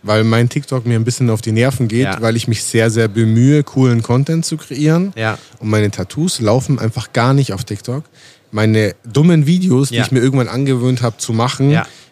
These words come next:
Speaker 1: weil es macht mir tatsächlich auch Spaß. Ich find's auch ganz witzig.
Speaker 2: Da bist
Speaker 1: Ich
Speaker 2: du
Speaker 1: werd
Speaker 2: auch richtig
Speaker 1: keinen TikTok
Speaker 2: produktiv, ne?
Speaker 1: Tanz zu machen, aber ja, genau.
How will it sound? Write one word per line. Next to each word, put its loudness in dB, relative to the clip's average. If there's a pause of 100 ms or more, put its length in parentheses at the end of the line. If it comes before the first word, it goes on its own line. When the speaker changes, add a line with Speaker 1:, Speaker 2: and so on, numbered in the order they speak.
(380)
Speaker 1:
weil 0
es -4
macht 0
mir 0
tatsächlich 0
auch -4
Spaß. -2
Ich -12
find's 0
auch -2
ganz -2
witzig. -2
Speaker 2:
Da 0
bist 0
Speaker 1:
Ich -4
Speaker 2:
du -4
Speaker 1:
werd 0
Speaker 2:
auch -10
richtig 0
Speaker 1:
keinen 2
TikTok -4
Speaker 2:
produktiv, -6
ne? -10
Speaker 1:
Tanz 0
zu -8
machen, -4
aber -6
ja, 0
genau. -2